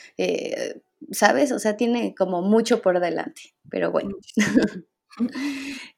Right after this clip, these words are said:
Speaker 1: Después vino Krzysztof Jotko, que vence por decisión unánime a Eric Anders, Dan Ige, que vence por decisión dividida a Edson Barbosa, otra
Speaker 2: Oye,
Speaker 1: decisión muy
Speaker 2: esa
Speaker 1: cerrada.
Speaker 2: pelea, esa pelea estuvo padrísima, ¿eh?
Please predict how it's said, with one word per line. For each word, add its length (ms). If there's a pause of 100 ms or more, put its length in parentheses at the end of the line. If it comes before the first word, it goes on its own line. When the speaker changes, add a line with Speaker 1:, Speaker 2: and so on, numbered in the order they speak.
(180)
Speaker 1:
Después 560
vino 680
Krzysztof 460
Jotko, 800
que 140
vence 260
por 160
decisión 460
unánime 420
a 140
Eric 240
Anders, 580
Dan 300
Ige, 440
que 140
vence 460
por 180
decisión 480
dividida 380
a 80
Edson 300
Barbosa, 680
otra 360
Speaker 2:
Oye, 120
Speaker 1:
decisión 360
muy 220
Speaker 2:
esa 120
Speaker 1:
cerrada. 480
Speaker 2:
pelea, 420
esa 220
pelea 220
estuvo 480
padrísima, 1120
¿eh? 340